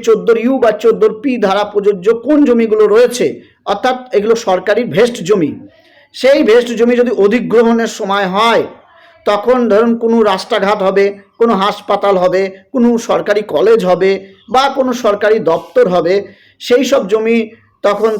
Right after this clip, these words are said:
তারা যখন অধিগ্রহণ করবে, তখন সেই সব জমির যারা মালিক রয়েছে, তারা ক্ষতিপূরণ পাবে না, প্লাস তারা পুনর্বাসন যে প্যাকেজ, সেই প্যাকেজটাও পাবে না, কারণ সেটা তো সরকারি জমি, ভেস্ট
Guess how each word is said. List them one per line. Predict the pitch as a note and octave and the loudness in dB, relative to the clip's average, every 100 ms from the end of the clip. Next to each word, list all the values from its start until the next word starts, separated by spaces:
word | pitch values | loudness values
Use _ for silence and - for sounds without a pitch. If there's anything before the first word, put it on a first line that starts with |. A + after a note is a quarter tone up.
| G#3 | -2
তারা | G3 G#3+ G#3 - - _ D#3 | 0 0 -4 -10 -20 _ -4
যখন | F#3 G#3+ - G3 | -4 -2 -2 -2
অধিগ্রহণ | B3 A#3 B3 B3+ A#3 A3 | -2 2 2 4 2 4
করবে, | G#3 A3+ G3+ - - _ _ | 2 2 2 -2 -10 _ _
তখন | F#3+ F#3+ C4 A#3+ | -4 -2 -2 -2
সেই | A#3+ A#3 | 0 0
সব | B3+ F#3+ | 0 0
জমির | G#3 A3 F#3 | 0 0 0
যারা | G3 F#3+ | -2 0
মালিক | G3 A#3 A3+ | -2 0 2
রয়েছে, | A#3 A#3 F3 - - _ G3+ | 2 2 -2 -2 -10 _ -4
তারা | F#3 F#3 - | -2 -4 -8
ক্ষতিপূরণ | G#3 A#3+ A#3+ C#4 A#3+ A#3+ | -6 -4 -4 -2 -2 0
পাবে | A3+ A#3+ | -2 0
না, | A#3+ C4 - _ _ - | -2 -4 -10 _ _ -4
প্লাস | G3+ C#4 C#4+ - - _ - | -2 -2 -4 -10 -20 _ -2
তারা | G3+ G#3 | -2 -2
পুনর্বাসন | A#3 A3+ A3+ G#3 A#3 G#3 | -2 0 2 0 -2 -6
যে | F3 - | -8 -6
প্যাকেজ, | G#3 C4+ C4+ - - - | -2 0 0 -2 -14 -4
সেই | A#3 G#3 | -2 0
প্যাকেজটাও | F#3+ G3+ F3+ - B3 A#4 - - _ - | -2 -4 -6 -4 -2 -2 -6 -20 _ -6
পাবে | B3 A#3+ F3+ | 0 2 0
না, | D3 - - _ A3+ | -4 -10 -20 _ -2
কারণ | A#3+ D4 C4 - - | 0 0 -2 -10 -6
সেটা | D4 | -4
তো | D4 | -4
সরকারি | D#4+ F4 F4 D4+ A#3+ | -2 -2 0 0 2
জমি, | F#3+ C#3 - - - | 2 -2 -6 -14 -4
ভেস্ট | C4+ - | -2 -2